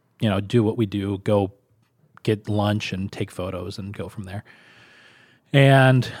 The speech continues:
I really only went a handful of times out there before, you know, things just got kinda, like, that was, that was, so that was late last summer. And then, you know, our son was born in November.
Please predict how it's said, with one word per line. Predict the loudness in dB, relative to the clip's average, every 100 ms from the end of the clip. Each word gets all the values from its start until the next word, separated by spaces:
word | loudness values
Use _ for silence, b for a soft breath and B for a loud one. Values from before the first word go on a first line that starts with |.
| 2
I | 4
really | 6 8 8
only | 8 8
went | 6 6 4 2 _
a | -4
handful | 0 2 2 2 2
of | 2
times | 2 2 2 4
out | 4 4
there | 4 2 2 -2
before, | -2 0 2 4 6 6 4 0 -8 -4
you | 0
know, | 0 0
things | 0 0 0
just | 0
got | -2 -4 -4
kinda, | -2 -2 -4 -4
like, | -6 -4
that | 0 2
was, | 2 -2 -8 B B
that | 2 2
was, | 2 2
so |
that | 4
was | 4 2
late | 2 2
last | 0 -2 -2
summer. | -2 0 0
And | -2
then, | -2 -2 -2
you |
know, | -2
our | -2
son | -2 -2
was | -2
born | -4 -4
in | -4
November. | -4 -4 -4 -4